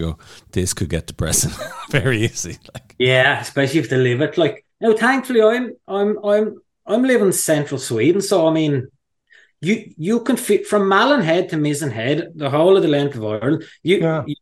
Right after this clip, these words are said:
Speaker 2: can fit Ireland lengthwise into Sweden four times.
Speaker 1: Right.
Speaker 3: It
Speaker 2: Uh,
Speaker 3: is a big
Speaker 2: that
Speaker 3: country, isn't it, Graham?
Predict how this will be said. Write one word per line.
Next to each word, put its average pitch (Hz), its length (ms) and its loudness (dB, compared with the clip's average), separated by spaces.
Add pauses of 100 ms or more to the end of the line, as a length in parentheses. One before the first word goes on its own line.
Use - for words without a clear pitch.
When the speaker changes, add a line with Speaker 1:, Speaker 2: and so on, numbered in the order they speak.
(120)
Speaker 2:
can 247 100 0
fit 214 280 4
Ireland 151 500 2 (400)
lengthwise 143 680 2
into 139 180 -4
Sweden 127 320 -2
four 127 240 -2
times. 107 520 -6 (240)
Speaker 1:
Right. 107 360 -8 (720)
Speaker 3:
It 190 120 0
Speaker 2:
Uh, 202 40 6
Speaker 3:
is 233 160 6
a 240 40 2
big 240 160 2
Speaker 2:
that - 80 0
Speaker 3:
country, 214 420 2
isn't 196 200 4
it, 202 80 2
Graham? 165 300 -2